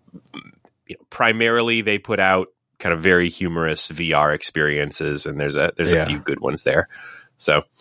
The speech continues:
Speaker 2: That makes
Speaker 1: uh,
Speaker 2: sense.
Speaker 1: yeah, this is a, this is a, there's definitely some shared, uh, sense of humor. Um,
Speaker 2: Yeah.
Speaker 1: so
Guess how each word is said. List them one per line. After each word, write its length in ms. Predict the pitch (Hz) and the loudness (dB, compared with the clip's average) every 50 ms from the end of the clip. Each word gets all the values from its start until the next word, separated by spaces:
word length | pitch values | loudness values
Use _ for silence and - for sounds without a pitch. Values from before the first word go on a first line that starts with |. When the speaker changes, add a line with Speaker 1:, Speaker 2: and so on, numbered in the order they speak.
| - - - - | -20 -20 -4 2
Speaker 2:
That 140 | 101 98 95 | 4 4 4
makes 200 | 90 85 80 87 | 4 2 0 2
Speaker 1:
uh, 220 | 85 78 76 73 - | 2 4 4 2 0
Speaker 2:
sense. 220 | - - - - _ _ _ - - | -2 -8 -10 -12 _ _ _ -8 -2
Speaker 1:
yeah, 120 | - 82 | 0 0
this 160 | 80 85 - - | 0 0 -2 -2
is 140 | 80 - - | -2 0 0
a, 220 | 69 65 - - - | 0 0 0 -2 -4
this 160 | 92 - - | -4 -4 -4
is 140 | 78 71 73 | -4 -4 -4
a, 180 | 71 73 - - - | -4 -6 -6 -4 -2
there's 220 | - 98 95 90 | 0 0 0 2
definitely 420 | 85 107 98 90 107 95 87 85 82 | 2 2 2 2 0 -2 -2 -2 -2
some 200 | - - 85 80 | -2 -4 -4 -4
shared, 600 | - - - 87 82 80 78 76 76 73 73 - _ _ _ _ _ - | -2 -2 0 2 2 2 2 2 0 -2 -4 -10 _ _ _ _ _ -2
uh, 360 | 80 73 73 73 73 73 - | 0 2 2 2 0 0 0
sense 300 | - - 90 85 - - | 2 2 2 2 0 -4
of 80 | - | -6
humor. 460 | - - 80 76 71 71 69 69 - - _ _ _ _ _ _ _ _ _ _ _ _ _ _ _ _ - | -6 -4 -4 -2 0 0 0 0 -2 -6 _ _ _ _ _ _ _ _ _ _ _ _ _ _ _ _ 0
Um, 380 | 95 95 95 95 95 95 95 92 | 2 4 4 6 6 6 4 2
Speaker 2:
Yeah. 140 | 78 78 82 82 - - - _ - - - _ _ _ _ _ _ _ _ _ - - _ _ _ - | 0 -2 -6 -10 -14 -20 -20 _ -18 -18 -18 _ _ _ _ _ _ _ _ _ -20 -20 _ _ _ -8
Speaker 1:
so 460 | - - 123 117 117 123 127 - 143 | -2 2 4 4 6 4 2 -2 -6